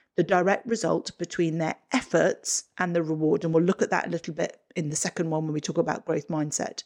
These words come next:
But intrinsic does not mean that we just wash our hands and we allow our children to do whatever. We don't. We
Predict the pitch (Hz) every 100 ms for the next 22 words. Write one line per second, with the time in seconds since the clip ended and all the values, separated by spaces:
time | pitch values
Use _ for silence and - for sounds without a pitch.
0 | _ 208 - _ 202 208 - 262 294 220
1 | 175 160 - 214 214 220 226 214 214 -
2 | 170 165 175 170 165 - 170 175 151 165
3 | 156 160 160 156 156 151 - 156 147 156
4 | - 170 147 156 165 165 190 - - -
5 | - 202 214 277 220 185 202 208